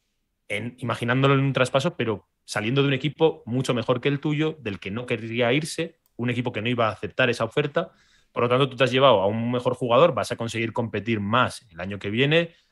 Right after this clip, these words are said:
le pones también a Barrett un poco en una mejor situación. Un poco la duda que tengo yo es, y creo que todos los aficionados de los Knicks, es hasta qué punto Brunson es tan bueno como lo que están confiando, evidentemente, pero creo que la mejora es innegable.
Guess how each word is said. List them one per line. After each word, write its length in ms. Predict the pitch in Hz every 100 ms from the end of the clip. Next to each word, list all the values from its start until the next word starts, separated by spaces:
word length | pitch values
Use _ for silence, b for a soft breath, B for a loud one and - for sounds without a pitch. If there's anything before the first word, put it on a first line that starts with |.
| _
le 180 | 98 95
pones 240 | 120 131
también 260 | 120 117 117
a 60 |
Barrett 280 | 110 117 110
un 120 | 110 101
poco 180 | 117
en 60 | 104
una 140 | 113
mejor 280 | 104 92 107 -
situación. 480 | 107 101 - 139
Un 300 | 170 - _ -
poco 180 | 87
la 80 | 104
duda 220 | 101 110
que 100 | 104
tengo 320 | 95 110 104 98
yo 240 | 113 110
es, 320 | 113 - - -
y 40 |
creo 140 | 101 98
que 80 |
todos 180 | 98 101
los 120 | 95
aficionados 340 | 95 92 95 95
de 60 |
los 140 | 92 95
Knicks, 240 | 101 -
es 180 | 104 - _ _ _ _ -
hasta 260 | 104 -
qué 120 | 101 117
punto 340 | 127 127 117
Brunson 360 | 123 127 113 120
es 160 | 120
tan 240 | - 117 110
bueno 300 | 131 117 95
como 220 | 87 87
lo 80 | 82
que 80 |
están 240 | 85 98 98
confiando, 460 | 107 98 104 117
evidentemente, 840 | 107 98 107 107 117 127 156 180 - _ _ _
pero 180 | 95 87
creo 200 | 101 98
que 60 |
la 100 | 104
mejora 380 | 104 - 107 110
es 160 | 110 120
innegable. 680 | 107 104 113 127 143 143